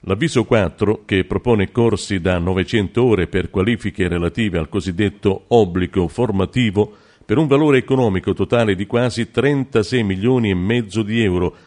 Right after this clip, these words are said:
dovrebbe essere sbloccato a brevissimo. Si tratta di corsi formativi per figure tradizionali quali cuochi,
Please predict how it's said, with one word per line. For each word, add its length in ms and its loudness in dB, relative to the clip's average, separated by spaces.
dovrebbe 400 0
essere 480 0
sbloccato 960 -2
a 80 0
brevissimo. 760 -6
Si 180 -8
tratta 360 0
di 140 -2
corsi 440 0
formativi 680 -2
per 160 -2
figure 520 0
tradizionali 760 0
quali 460 -2
cuochi, 420 0